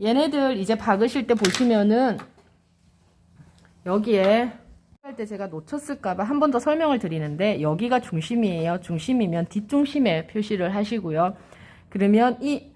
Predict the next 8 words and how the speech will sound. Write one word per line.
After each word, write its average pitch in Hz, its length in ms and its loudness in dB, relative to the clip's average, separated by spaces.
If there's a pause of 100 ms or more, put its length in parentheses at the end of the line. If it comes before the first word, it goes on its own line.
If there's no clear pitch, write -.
(260)
지금 330 300 0
한 226 240 4
게 208 160 2
이 254 240 -2
둘레잖아요. 208 720 0
여기서부터 226 640 0
이렇게 302 680 0
둘레가 208 760 0